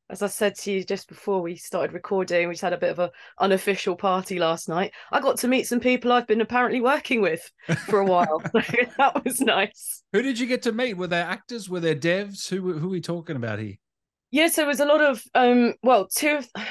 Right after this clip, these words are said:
Speaker 1: Halson and Gail have never met, right? And they've been doing this for, like, four years. They've never met. They've never crossed paths in the studio.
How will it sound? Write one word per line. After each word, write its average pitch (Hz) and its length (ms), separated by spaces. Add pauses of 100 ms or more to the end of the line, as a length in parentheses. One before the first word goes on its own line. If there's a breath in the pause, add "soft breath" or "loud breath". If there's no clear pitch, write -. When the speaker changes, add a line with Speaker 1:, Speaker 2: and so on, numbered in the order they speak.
(140)
Speaker 1:
Halson 262 680
and 214 460 (300)
Gail 208 260
have 180 160
never 180 220
met, 160 300 (800)
right? 180 300
And 185 80
they've 202 140
been 202 140
doing 185 180
this 160 180
for, 160 120
like, 156 180
four 170 240
years. 151 300
They've 170 120
never 175 280
met. 165 120
They've 175 120
never 190 200
crossed 180 300
paths 185 300
in 165 100
the 160 80
studio. 151 540